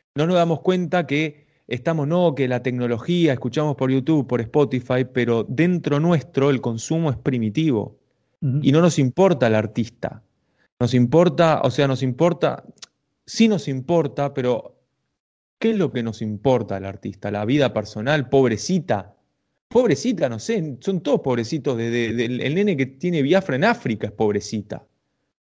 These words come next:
Speaker 1: El nene,
Speaker 2: Sí, sí.
Speaker 1: la, la, la, la, la, digamos, la Britney, Britney Spears tiene un hashtag,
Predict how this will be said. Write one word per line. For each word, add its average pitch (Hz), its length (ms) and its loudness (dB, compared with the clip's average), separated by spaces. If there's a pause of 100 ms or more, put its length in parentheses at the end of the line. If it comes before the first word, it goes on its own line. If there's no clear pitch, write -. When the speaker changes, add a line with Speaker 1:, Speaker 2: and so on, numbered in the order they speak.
(100)
Speaker 1:
El 131 160 0
nene, 175 100 4
Speaker 2:
Sí, 156 60 4
sí. 151 40 4
Speaker 1:
la, 120 180 2
la, 117 300 -2
la, 113 260 -6 (340)
la, 120 320 -2
la, 120 340 -4
digamos, 120 640 -4
la 120 240 -2
Britney, 135 1080 0
Britney 139 320 -2
Spears 165 260 2
tiene 151 180 0
un 131 60 -2
hashtag, 135 680 0